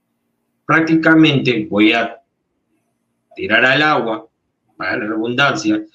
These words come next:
estas nuevas infraestructuras que se vienen desarrollando, porque si se nos vuelve a desbordar el río,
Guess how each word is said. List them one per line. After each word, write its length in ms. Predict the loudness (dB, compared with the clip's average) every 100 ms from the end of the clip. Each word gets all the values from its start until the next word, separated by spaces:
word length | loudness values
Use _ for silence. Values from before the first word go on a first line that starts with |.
| _
estas 260 | -6 -2 2
nuevas 300 | 2 2 0
infraestructuras 920 | -2 -2 -2 -2 -4 2 6 6 4
que 120 | -2
se 160 | -4 -2
vienen 340 | -2 0 0
desarrollando, 720 | 0 -2 0 2 4 2 -2 -8 -14 -10
porque 220 | -6 -2 -2
si 180 | -2
se 100 | -2
nos 240 | 0 2 2
vuelve 340 | 2 2 2
a 100 | 2
desbordar 540 | 4 2 2 2 4 4
el 120 | 4
río, 540 | 4 4 2 -2 -6